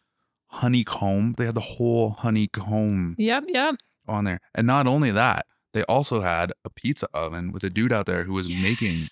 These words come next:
Speaker 1: like, personal
Speaker 2: Fresh.
Speaker 1: pizzas for everyone. Fresh, out of the
Speaker 2: That's
Speaker 1: wood-fired oven.
Speaker 2: awesome.
Speaker 1: And we're all out, and they had this little, um, three or four piece jazz band that was just playing out on the patio there. It was, um, at this vineyard out there. So you just, like, the, you have the sea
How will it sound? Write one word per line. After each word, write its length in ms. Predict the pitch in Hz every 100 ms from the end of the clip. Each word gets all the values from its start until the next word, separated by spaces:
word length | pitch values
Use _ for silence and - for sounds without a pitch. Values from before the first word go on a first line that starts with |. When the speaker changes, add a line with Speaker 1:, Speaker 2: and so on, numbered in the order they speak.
| -
Speaker 1:
like, 240 | 82 78 _ _ _
personal 400 | 110 - 107 92
Speaker 2:
Fresh. 140 | -
Speaker 1:
pizzas 420 | 110 117 - 87 -
for 120 | 92
everyone. 240 | 90 76 _ _
Fresh, 400 | 120 82 - -
out 200 | - 107
of 60 | 101
the 40 |
Speaker 2:
That's 460 | 254 240 226 220 233
Speaker 1:
wood-fired 340 | 240 233 226
oven. 180 | 208 202
Speaker 2:
awesome. 760 | 240 233 226 214 208 196 196 190
Speaker 1:
And 100 | 123
we're 80 |
all 140 | 117 110
out, 100 | 107
and 80 | 110
they 60 |
had 120 | 110
this 140 | 107 -
little, 260 | 107 101
um, 360 | 98 95 90 87 -
three 160 | 107 107
or 80 |
four 220 | 101 104 104
piece 220 | 107 98
jazz 340 | - 87 95
band 320 | 98 92 98
that 80 | 98
was 100 | 85
just 160 | 90 95
playing 300 | 92 90 98
out 100 | 95
on 100 | 95
the 60 |
patio 400 | 87 92 95 98
there. 300 | 98 92 95 - _ _ _ _ _
It 60 | 110
was, 140 | 101 - -
um, 340 | 107 95 92
at 100 | 104
this 120 | 104 92
vineyard 520 | 90 92 90 80 90 _ _ _ _ _ _ _ -
out 140 | 104
there. 80 | 87
So 140 | -
you 40 | 104
just, 160 | 101
like, 140 | 90 69 _ _ _ _ _ _ _
the, 140 | 107
you 100 | 98
have 120 | 110 101
the 60 |
sea 640 | 98 - 107 101 101 107